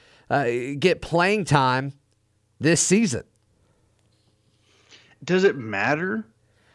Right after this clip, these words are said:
Speaker 1: I think,
Speaker 2: I mean,
Speaker 1: I
Speaker 2: while,
Speaker 1: think it does.
Speaker 2: while you, while you're saying that, I'm thinking,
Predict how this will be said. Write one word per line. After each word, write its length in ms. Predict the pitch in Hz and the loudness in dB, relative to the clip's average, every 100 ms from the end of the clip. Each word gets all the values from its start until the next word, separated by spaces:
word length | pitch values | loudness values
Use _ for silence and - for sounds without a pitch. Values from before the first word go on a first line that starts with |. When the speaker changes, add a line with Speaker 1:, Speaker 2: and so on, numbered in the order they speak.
| _ - | _ 0
Speaker 1:
I 100 | 240 | 0
think, 180 | 359 427 | 4 4
Speaker 2:
I 60 | 320 | 4
mean, 140 | 339 | 4
Speaker 1:
I 60 | 403 | 6
Speaker 2:
while, 120 | 359 | 6
Speaker 1:
think 120 | 277 | 6
it 100 | 233 | 2
does. 300 | 185 233 220 - | 2 4 4 2
Speaker 2:
while 100 | 208 170 143 | -2 -2 -8
you, 80 | - _ _ _ - - _ _ _ 165 156 | -16 _ _ _ -20 -20 _ _ _ -10 -4
while 220 | 156 180 | 0 4
you're 160 | 214 180 | 4 2
saying 320 | - 170 202 | 0 2 2
that, 160 | 175 135 | 2 2
I'm 320 | 131 139 143 | 2 2 2
thinking, 600 | 135 165 160 147 131 87 | 0 -2 0 0 0 -2